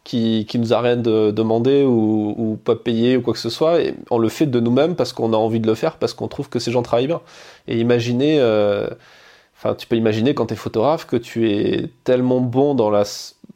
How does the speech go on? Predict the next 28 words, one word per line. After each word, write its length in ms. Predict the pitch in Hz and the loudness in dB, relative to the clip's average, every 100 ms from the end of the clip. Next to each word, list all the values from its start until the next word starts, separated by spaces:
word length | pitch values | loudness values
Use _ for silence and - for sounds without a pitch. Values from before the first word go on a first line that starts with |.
| _ | _
une 160 | 160 165 | 0 0
petite 320 | 180 - 139 | -2 -4 -2
chose 160 | 151 143 | -2 -2
que 80 | 117 | -4
tu 120 | - | -4
fais 120 | 123 | -6
très 220 | 120 127 | -4 -4
bien, 320 | 123 147 175 165 - - | -2 -2 -4 -10 -20 -20
t'imagines 340 | - 120 117 135 | -10 -4 0 0
à 60 | |
quel 160 | 120 113 | 0 -2
point 140 | 147 | 0
les 60 | 127 | 0
gens 120 | 123 | 0
peuvent 180 | 120 - | -2 -4
te 80 | 113 | -2
recommander 600 | 120 127 127 117 135 160 | 0 0 2 2 0 -2
parce 220 | 120 - | -4 -4
que 100 | 143 | -6
tu 160 | - | -6
fais 160 | 117 127 | -6 -6
juste 380 | 113 170 - - _ _ - | -4 -8 -10 -20 _ _ -8
ton 100 | 120 | -6
travail, 360 | - 147 160 117 | 0 0 2 0
en 60 | |
fait, 240 | - - - | -6 -12 -16
au 40 | |
final. 280 | - 120 113 | -12 -10 -12